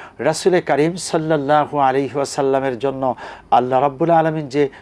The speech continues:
বিধান পাঠিয়েছেন, সেই বিধানটি স্বীকৃত। তা হলো রাসূলে কারীম সাল্লাল্লাহু আলাইহি ওয়াসাল্লামের উপরেও জাদু হয়েছিল এবং তার চুল নিয়ে এগারোটি গ্রন্থিতে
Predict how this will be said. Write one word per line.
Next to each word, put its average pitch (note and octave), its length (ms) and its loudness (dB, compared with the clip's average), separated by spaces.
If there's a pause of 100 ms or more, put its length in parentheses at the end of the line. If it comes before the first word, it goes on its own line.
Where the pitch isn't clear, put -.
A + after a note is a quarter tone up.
(140)
বিধান C3 560 0
পাঠিয়েছেন, C3 640 -2 (260)
সেই C#3+ 320 0
বিধানটি D3+ 720 0
স্বীকৃত। C3 760 -2 (400)
তা D#3 100 4
হলো D#3+ 320 4 (300)
রাসূলে E3+ 380 2
কারীম E3+ 320 2
সাল্লাল্লাহু D#3+ 760 2
আলাইহি C#3 380 2
ওয়াসাল্লামের C#3 600 0
উপরেও C3+ 520 -2 (340)
জাদু B2+ 360 2 (140)
হয়েছিল C#3+ 500 0 (760)
এবং D3 360 2
তার C#3+ 200 2 (180)
চুল E3+ 300 6
নিয়ে C#3 440 -2 (500)
এগারোটি D#3 680 2
গ্রন্থিতে D#3 1000 -2